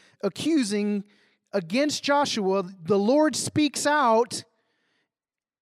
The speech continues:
essentially in judgment and saying, "I rebuke you for that accusation. That's not who he is. Here's who he is, and I'll prove it to you."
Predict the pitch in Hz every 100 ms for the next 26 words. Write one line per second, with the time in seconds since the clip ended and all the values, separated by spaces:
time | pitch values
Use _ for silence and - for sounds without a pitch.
0 | - - 277 269 262 220 208 190 156 240
1 | 277 196 196 196 - _ _ 185 185 226
2 | 214 202 196 208 _ _ _ _ _ _
3 | _ - 208 262 226 190 196 302 359 269
4 | 262 - 220 196 190 185 202 185 180 185
5 | - 202 185 190 311 311 294 254 202 240
6 | 208 220 220 285 202 196 190 _ _ _
7 | - 294 339 - 240 220 214 262 285 208
8 | 214 175 147 - 330 339 214 - 190 190
9 | 208 269